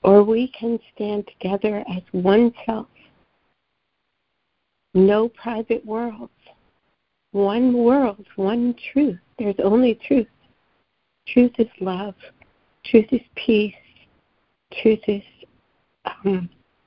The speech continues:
the charity of seeing our brothers as a child of God and looking past what they're doing, looking past the illusions of the ego that the body's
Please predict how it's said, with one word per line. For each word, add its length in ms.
the 100
charity 680
of 80
seeing 320
our 180
brothers 460
as 140
a 120
child 300
of 160
God 400
and 200
looking 400
past 340
what 180
they're 140
doing, 560
looking 380
past 380
the 340
illusions 680
of 200
the 60
ego 460
that 220
the 80
body's 380